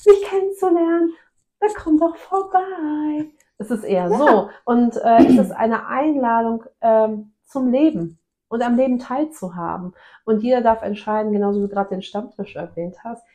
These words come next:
Speaker 1: jeder darf gerne kommen und Hallöchen sagen und dann darf
Speaker 2: Genau.
Speaker 1: auch jeder seinen Weg gehen. Und wenn er dann später sich inspiriert fühlt, etwas draus zu machen,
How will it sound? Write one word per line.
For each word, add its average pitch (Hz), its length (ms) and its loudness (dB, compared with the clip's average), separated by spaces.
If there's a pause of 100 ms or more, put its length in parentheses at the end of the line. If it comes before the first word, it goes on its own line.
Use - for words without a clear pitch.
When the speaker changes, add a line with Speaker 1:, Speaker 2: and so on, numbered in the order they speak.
(140)
Speaker 1:
jeder 180 140 -2
darf 160 220 -8
gerne - 260 -10
kommen 170 580 -6 (220)
und - 180 -14
Hallöchen 165 500 -4
sagen 247 260 -6 (220)
und 254 80 -4
dann 269 100 0
darf 262 180 2
Speaker 2:
Genau. 285 100 0
Speaker 1:
auch 226 60 -8
jeder 262 260 -2
seinen 240 180 -4
Weg 277 160 -8
gehen. 180 160 -8 (220)
Und 247 140 0
wenn 269 100 4
er 262 100 2
dann 247 160 0
später 247 300 -8
sich 220 200 -8
inspiriert 214 600 -2
fühlt, 220 640 -2
etwas 185 320 -12
draus 156 380 -8
zu 175 80 -14
machen, 185 640 -10